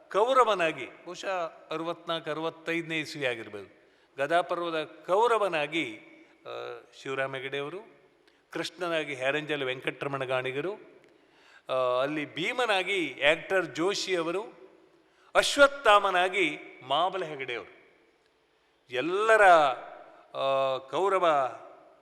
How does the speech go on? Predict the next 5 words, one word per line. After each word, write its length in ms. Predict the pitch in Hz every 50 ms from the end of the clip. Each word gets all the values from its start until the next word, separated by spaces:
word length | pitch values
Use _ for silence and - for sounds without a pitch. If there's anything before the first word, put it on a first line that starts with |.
| _ _ 127 _ -
ತನ್ನ 200 | 131 131 131 131 127 123 117 110 113 117 _ _ _ _ _ _ 135
ಊರು 800 | 139 151 165 180 180 180 170 160 151 143 139 131 127 127 123 -
ಭಂಗವಾಗಿ 480 | 139 170 175 175 175 170 165 170 165 165
ಮಲಗಿರುವ 460 | 156 147 156 180 190 196 190 196 175
ಸಂದರ್ಭದಲ್ಲಿ 920 | 156 - 156 156 165 160 160 160 151 151 147 151 170 220 240 208 151 139